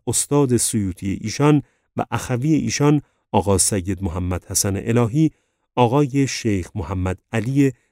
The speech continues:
سرابی بوده است که او را برای تدریس قیم و وسیع از طرف پدرشان،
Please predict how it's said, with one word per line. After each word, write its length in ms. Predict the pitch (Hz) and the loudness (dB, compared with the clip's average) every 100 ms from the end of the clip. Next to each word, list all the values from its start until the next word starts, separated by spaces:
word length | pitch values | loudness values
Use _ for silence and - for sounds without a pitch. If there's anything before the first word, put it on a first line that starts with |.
| _ | _
سرابی 580 | - 120 98 90 135 | -4 0 0 0 -4
بوده 240 | 139 131 131 | -4 0 0
است 340 | 135 131 - | 0 -2 -6
که 80 | - - | -8 -2
او 140 | 143 | 2
را 200 | 139 139 - _ _ | 4 2 -4 _ _
برای 340 | 107 98 90 90 | -2 0 -2 -6
تدریس 600 | - 104 - 147 151 - - | -6 -6 -2 -2 0 -2 -4
قیم 520 | 110 90 95 147 160 147 _ _ - | -6 -4 2 4 4 0 _ _ -6
و 100 | 107 95 | -4 -2
وسیع 540 | 107 - - 160 135 123 | 0 0 0 0 2 2
از 200 | 110 - | 2 -2
طرف 280 | 104 92 - | -6 -6 -6
پدرشان، 640 | - 110 139 123 143 151 | -6 0 0 2 4 4